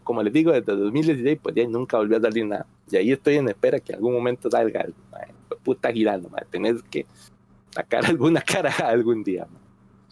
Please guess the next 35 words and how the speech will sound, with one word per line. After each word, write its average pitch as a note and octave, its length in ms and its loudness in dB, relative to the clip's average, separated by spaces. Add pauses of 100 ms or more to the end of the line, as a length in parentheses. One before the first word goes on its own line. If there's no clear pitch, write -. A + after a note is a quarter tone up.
(180)
Pero G#3 180 2
que F3+ 120 2
no G3+ 100 4
se A3 120 4
muera F3+ 260 4
el A2+ 80 2
hijo A2 140 2
de G#2 60 0
puta D#3+ 260 -2
y G2+ 60 -2
ya C3 120 0
le C#3+ 80 2
dejes D3+ 160 2
de C3 80 0
la A#2 80 2
vara C3+ 200 0
botada, - 500 -4
mae. - 1000 -4
<laughs> - 40 -20 (1300)
El B3+ 220 4
asunto, F#3 480 0
el A3 140 0
argumento F3+ 760 0
de B2+ 180 4
Drifter, A#2+ 420 -2
para F2 240 -2
que D#2+ 140 -4
ahora A#2+ 240 2
sí B2 180 0
se A#2+ 140 -2
me, - 220 -18
se G2 120 -2
me F#2+ 120 -4
emocionen, B2 680 -2
señores, - 1040 -6